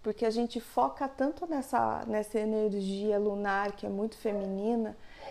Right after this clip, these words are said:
e às vezes acaba esquecendo de trabalhar o contraponto, de trabalhar essa energia solar que é masculina e ter um equilíbrio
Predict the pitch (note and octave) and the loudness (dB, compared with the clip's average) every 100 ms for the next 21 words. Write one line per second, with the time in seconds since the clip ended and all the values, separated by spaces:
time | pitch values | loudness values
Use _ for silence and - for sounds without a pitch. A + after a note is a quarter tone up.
0 | - - A#3+ A3+ A#3+ A#3+ B3 A#3 A#3+ A#3+ | -2 4 6 8 6 6 6 6 6 2
1 | B3+ A#3 A#3 A#3 B3 A3+ - A#3+ A#3+ B3 | 0 2 2 4 4 2 2 4 6 8
2 | A#3+ A#3+ G#3+ A3+ A#3+ - - - - - | 8 6 6 4 0 -8 -14 -18 -18 -4
3 | A3+ - B3 A#3+ C4+ C4+ C4+ A3+ G#3+ G#3 | -4 6 6 8 4 2 4 6 4 0
4 | F#3+ G3 A3 G3+ G3+ G3+ G#3 G#3+ C4 - | -4 -2 2 6 8 8 8 6 4 2
5 | C4 B3+ B3 A#3 G#3+ A3+ A3 A3 G#3+ G#3 | 2 4 4 2 2 0 0 0 4 4
6 | G#3 G#3 A3 G#3+ G#3 - - G3+ A3+ B3 | 2 2 0 2 0 -4 -4 0 4 4
7 | A#3 - B3 C4 C4 A#3+ A3+ - G#3 A3 | 2 0 4 6 6 2 0 -4 0 0
8 | F#3+ G3+ | 2 2